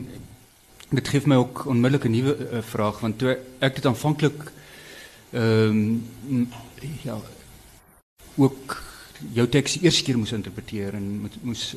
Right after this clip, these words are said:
sin kry daaruit, ehm, was een van die vrae vir my, maar my Magtie, hoe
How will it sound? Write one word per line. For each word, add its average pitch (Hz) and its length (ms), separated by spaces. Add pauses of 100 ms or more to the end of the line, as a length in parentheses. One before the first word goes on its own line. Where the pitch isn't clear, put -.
sin 120 360
kry 117 380
daaruit, 101 600
ehm, 107 340 (840)
was 117 260
een 175 140
van 147 120
die 123 80
vrae 101 260
vir 101 100
my, 110 140 (200)
maar 127 100
my 131 80
Magtie, 139 560
hoe 180 420